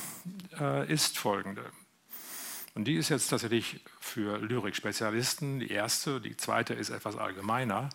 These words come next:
Nämlich, äh, ist, äh, eine poetische Sprachmelodie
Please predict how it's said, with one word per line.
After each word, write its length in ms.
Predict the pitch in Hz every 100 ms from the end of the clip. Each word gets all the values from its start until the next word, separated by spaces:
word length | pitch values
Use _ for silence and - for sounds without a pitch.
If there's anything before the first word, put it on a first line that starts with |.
| - - - - - -
Nämlich, 640 | 131 160 151 170 160 - 147
äh, 260 | 131 127 127 -
ist, 580 | 175 196 - - - - - - - 175
äh, 200 | 135 123 110 - - 180 131 117
eine 240 | - 139 135
poetische 540 | 135 160 165 127 123
Sprachmelodie 1080 | - - 139 - 113 107 98 117 151 185